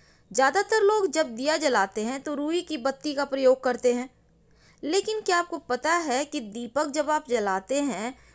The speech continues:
तो रुई के साथ ही आप लाल धागे का प्रयोग भी कर सकते हैं। लाल धागे की बाती सर्वश्रेष्ठ मानी गई है और कई बार दीपक थोड़ा चिपटा होता है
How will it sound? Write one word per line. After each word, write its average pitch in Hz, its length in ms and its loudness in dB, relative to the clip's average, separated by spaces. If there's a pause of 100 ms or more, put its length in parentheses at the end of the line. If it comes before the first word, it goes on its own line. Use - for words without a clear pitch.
(180)
तो 330 120 -2
रुई 320 300 0
के 359 200 0
साथ 311 480 0
ही 285 140 -4 (100)
आप 254 220 0
लाल 240 320 2
धागे 262 300 -2
का 370 120 2
प्रयोग 370 320 0
भी 392 100 6
कर 381 160 2
सकते 190 380 0
हैं। 170 160 -14 (1300)
लाल 262 440 2
धागे 311 340 0
की 339 160 -4
बाती 294 440 -2
सर्वश्रेष्ठ 339 800 2
मानी 233 360 -2
गई 226 260 0
है 302 260 0 (420)
और 294 260 -2 (120)
कई 302 320 0
बार 233 440 0 (260)
दीपक 277 560 -2 (380)
थोड़ा 233 320 0
चिपटा 214 420 -4
होता 165 380 -4
है 151 220 -10